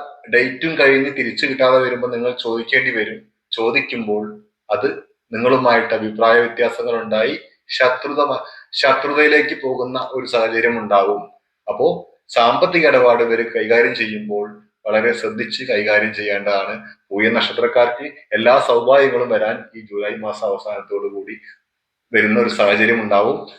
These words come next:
തീർച്ചയായിട്ടും ഭഗവാൻ പൂയ നക്ഷത്രക്കാരെ അനുഗ്രഹിക്കട്ടെ എന്ന് പ്രാർത്ഥിച്ചുകൊണ്ട് അടുത്ത രാശിയിലേക്ക് നോക്കാം. അടുത്തതായിട്ട്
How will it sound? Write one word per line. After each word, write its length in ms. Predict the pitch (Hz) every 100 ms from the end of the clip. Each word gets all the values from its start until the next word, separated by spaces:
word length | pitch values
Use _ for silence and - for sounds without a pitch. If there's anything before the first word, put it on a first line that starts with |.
| _
തീർച്ചയായിട്ടും 640 | 101 113 - 123 117 117 110
ഭഗവാൻ 340 | 101 110 123 98 - _ -
പൂയ 160 | 110
നക്ഷത്രക്കാരെ 640 | 113 - 107 107 110 104 107
അനുഗ്രഹിക്കട്ടെ 640 | 101 101 113 107 104 104
എന്ന് 280 | 101 - 101
പ്രാർത്ഥിച്ചുകൊണ്ട് 640 | 101 95 - - - - 135 135 _ _ _
അടുത്ത 280 | 98 - 101
രാശിയിലേക്ക് 580 | 98 92 101 92 87 90
നോക്കാം. 300 | 85 85 - _ _ _
അടുത്തതായിട്ട് 640 | 113 117 139 117 107 -